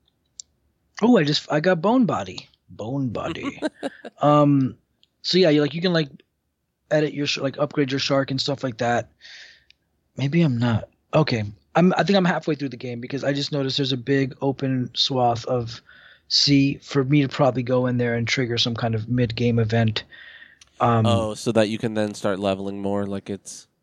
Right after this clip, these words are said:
Speaker 1: Yeah, I probably need to go into this big area, and then it's probably gonna get me to go to, like, the Elder or the Meg. I don't know if what's next either. I think Elder is next and Meg is last, 'cause the guy that you're trying to hunt, Scaly Pete,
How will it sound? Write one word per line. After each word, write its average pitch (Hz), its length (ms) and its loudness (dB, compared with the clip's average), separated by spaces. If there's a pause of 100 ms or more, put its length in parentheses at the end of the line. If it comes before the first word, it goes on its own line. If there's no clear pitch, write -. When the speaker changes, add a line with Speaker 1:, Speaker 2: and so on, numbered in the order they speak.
(120)
Speaker 1:
Yeah, 147 400 4
I 135 40 4
probably 165 340 2
need 160 200 4
to 165 80 -2
go 147 220 2
into 151 240 0
this 143 160 -2
big 131 340 -2
area, 139 680 2
and 135 120 -2
then 131 120 0
it's 123 100 -6
probably 127 300 0
gonna 127 180 -2
get 120 220 -4
me 127 160 -4
to 123 120 -4
go 120 300 2
to, 117 300 -4
like, 113 240 0
the 120 180 -10
Elder 123 300 4
or 117 140 2
the 117 100 0
Meg. 120 240 4
I 135 80 6
don't 175 80 6
know 175 140 6
if - 200 -6
what's 135 260 -4
next 120 320 -4
either. 123 280 -6 (320)
I 156 60 0
think 180 260 2 (340)
Elder 156 320 4
is 139 140 -2
next 135 320 -4
and 131 180 -2
Meg 135 280 -2
is 123 200 -4
last, 98 480 -10 (300)
'cause 139 140 -8
the 139 100 -4
guy 156 180 2
that 156 120 -2
you're 143 120 -6
trying 147 160 -4
to 131 100 -6
hunt, 131 320 -6 (720)
Scaly 143 420 0
Pete, 135 340 -4